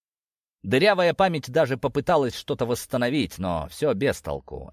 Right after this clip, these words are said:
Лишь отдаленные образы, вызывающие в душе всполохи былых чувств. «Что там происходит?» Кот опять нетерпеливо топтался передними лапками и выпячивал вперед усы.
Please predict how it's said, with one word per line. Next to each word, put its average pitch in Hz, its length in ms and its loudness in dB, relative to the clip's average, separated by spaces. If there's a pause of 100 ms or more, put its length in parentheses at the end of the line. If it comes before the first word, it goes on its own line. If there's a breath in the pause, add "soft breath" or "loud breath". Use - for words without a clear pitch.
Лишь 151 340 0
отдаленные 180 800 2
образы, 117 500 0
вызывающие 95 800 -2
в 85 60 -6
душе 95 400 -2
всполохи 104 640 -2
былых 92 500 -2
чувств. - 520 -14 (840)
«Что - 260 -6
там 120 220 -4
происходит?» 131 1120 -4 (220)
Кот 98 200 -2
опять 113 440 0
нетерпеливо 110 720 -4
топтался 110 600 0
передними 98 480 -2
лапками 120 440 0
и 113 180 -4
выпячивал 98 600 -2
вперед 92 520 -2
усы. - 400 -12